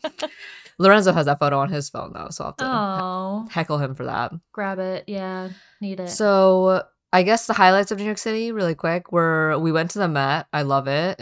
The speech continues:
Speaker 2: We spent
Speaker 1: Ooh.
Speaker 2: three hours, and we didn't even see everything. <laughs>
Speaker 1: Ooh, we should do
Speaker 2: But we
Speaker 1: that
Speaker 2: were
Speaker 1: next
Speaker 2: both
Speaker 1: time
Speaker 2: getting
Speaker 1: I'm up.
Speaker 2: hungry.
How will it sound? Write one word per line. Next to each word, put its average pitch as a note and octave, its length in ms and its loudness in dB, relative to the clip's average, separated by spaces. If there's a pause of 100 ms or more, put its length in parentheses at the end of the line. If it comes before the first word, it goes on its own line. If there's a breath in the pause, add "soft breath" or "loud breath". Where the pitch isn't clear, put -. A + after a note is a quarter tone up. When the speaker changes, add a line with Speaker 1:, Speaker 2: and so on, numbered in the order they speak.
Speaker 2:
We D#3 160 0
spent F3+ 260 -2
Speaker 1:
Ooh. - 40 -8
Speaker 2:
three D#3 180 -2
hours, D3 400 2
and D3+ 100 -4
we D3 80 -4
didn't D#3 200 -2
even C#3+ 200 -4
see C#3+ 220 -6
everything. D3+ 580 -10 (140)
<laughs> C#4+ 180 -12 (520)
Speaker 1:
Ooh, A3 320 -6
we A#3+ 100 -6
should B3+ 220 -12
do G3 100 -4
Speaker 2:
But F#3+ 100 6
we G3 100 4
Speaker 1:
that F#3+ 80 8
Speaker 2:
were F3+ 100 4
Speaker 1:
next E3 100 2
Speaker 2:
both D#3+ 120 2
Speaker 1:
time E3 60 -4
Speaker 2:
getting E3 180 2
Speaker 1:
I'm - 60 0
up. F#3+ 40 -2
Speaker 2:
hungry. D3 560 -4